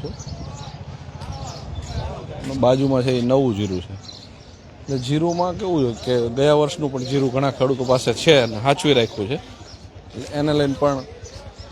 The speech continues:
અલગ અલગ ક્વોલિટી વાઇઝ જીરું હોય એ રીતે બજાર ભાવ થતા હોય છે. આપ સૌ જાણો છો ત્યારે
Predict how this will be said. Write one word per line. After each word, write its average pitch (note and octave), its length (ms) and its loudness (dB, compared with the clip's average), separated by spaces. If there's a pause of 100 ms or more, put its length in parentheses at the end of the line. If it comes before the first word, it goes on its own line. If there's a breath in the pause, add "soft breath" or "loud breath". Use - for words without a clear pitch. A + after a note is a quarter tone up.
(760)
અલગ C3+ 220 2
અલગ C3 180 2
ક્વોલિટી C3 380 2
વાઇઝ B2 180 2
જીરું B2+ 300 -4
હોય C#3 160 2
એ A#2 180 0
રીતે B2 200 -2
બજાર A2+ 300 2
ભાવ A2+ 180 0
થતા B2+ 260 0
હોય A2 220 6
છે. C3+ 120 -6 (960)
આપ A2 140 -10
સૌ D3+ 280 2
જાણો B2 280 2
છો G#2+ 120 -6
ત્યારે G#2 260 -2